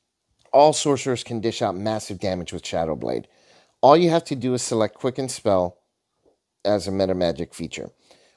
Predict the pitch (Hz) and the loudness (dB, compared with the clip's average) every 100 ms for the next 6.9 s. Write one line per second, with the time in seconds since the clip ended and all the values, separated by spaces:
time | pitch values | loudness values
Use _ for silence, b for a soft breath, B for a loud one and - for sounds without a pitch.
0 | b 120 151 170 156 135 123 123 107 107 | b 4 6 6 4 2 0 0 -4 -8
1 | - 123 - 127 110 95 101 90 85 90 | -4 -6 -2 -2 -2 -2 -2 -2 -8 -2
2 | 147 147 143 123 - 123 - 101 92 82 | 0 0 0 -2 -2 -6 -4 -4 -4 -6
3 | - 98 - 78 76 - b b b b | -4 -4 -2 -4 -4 -10 b b b b
4 | b b _ 185 185 151 127 120 156 156 | b b _ 6 8 4 -4 -4 2 2
5 | - 117 82 113 107 - 104 95 147 127 | 0 -6 -4 -4 -4 -6 -8 -6 -4 -4
6 | - 90 82 80 78 62 - - | -4 -4 -4 -4 -6 -6 -8 -14